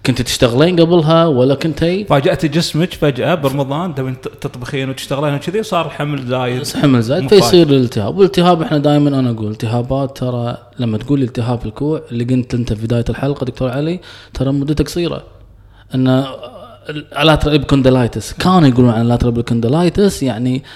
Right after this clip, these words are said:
Speaker 1: التهاب في الوتر الخارجي للكوع، ولكن ايش كثر مدة الالتهاب؟ يعني واحد الحين صار له أربع شهور بتقول التهاب بالكوع؟ بتقول لي ثلاث شهور
Speaker 2: التهاب.
Speaker 1: التهاب بالكوع؟ لا،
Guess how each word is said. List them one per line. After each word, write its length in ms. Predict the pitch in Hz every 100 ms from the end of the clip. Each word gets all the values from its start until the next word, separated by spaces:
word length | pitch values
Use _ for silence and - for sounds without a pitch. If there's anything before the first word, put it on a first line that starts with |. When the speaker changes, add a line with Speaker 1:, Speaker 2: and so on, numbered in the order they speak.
| -
Speaker 1:
التهاب 500 | 131 - 127 147 139
في 380 | - - 131 127
الوتر 320 | 120 123 120
الخارجي 520 | 113 - 120 127 120
للكوع، 560 | 113 107 - 170 262 285 - - _ - - - - -
ولكن 640 | 117 120 120 - 120 117 - _ _ _ _
ايش 120 | -
كثر 260 | - 151 143
مدة 240 | 127 120 117
الالتهاب؟ 400 | 110 113 104 117 _ _ -
يعني 180 | 104 120
واحد 140 | 123
الحين 140 | 117
صار 160 | 120 131
له 60 | 123
أربع 220 | 123 107
شهور 360 | - 160 127 - - _ -
بتقول 260 | 113 117 117
التهاب 360 | 110 113 110
بالكوع؟ 300 | 104 - 139 - - _ _ _ _ _ 127
بتقول 260 | 123 131
لي 80 | 127
ثلاث 200 | 135 127
شهور 420 | 120 - 165 131 - - _ -
Speaker 2:
التهاب. 260 | - 131
Speaker 1:
التهاب 360 | 139 123 123 113
بالكوع؟ 340 | 113 - 190 -
لا، 260 | 131 107